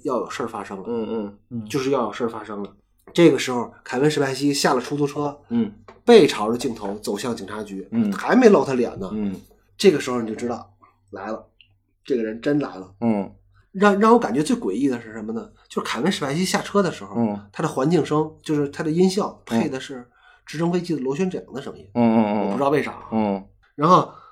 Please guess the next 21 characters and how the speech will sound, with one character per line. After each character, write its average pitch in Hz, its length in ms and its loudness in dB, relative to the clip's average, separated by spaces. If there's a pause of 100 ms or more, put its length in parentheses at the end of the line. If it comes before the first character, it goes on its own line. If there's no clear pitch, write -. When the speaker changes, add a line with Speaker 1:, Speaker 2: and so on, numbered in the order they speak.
(220)
Speaker 1:
到 170 120 4
了 131 380 2
一 220 140 4
小 127 240 0
时 147 220 2
三 190 220 2
十 190 100 -2
四 180 180 -2
分 165 200 2
三 175 180 0
十 185 100 0
六 190 180 6
秒， 185 360 -6 (640)
然 120 100 -6
后 127 360 -6 (400)
摩 135 160 -6
根· 175 160 0
弗 185 140 -2
里 151 80 2
曼 143 280 2
和 143 520 -4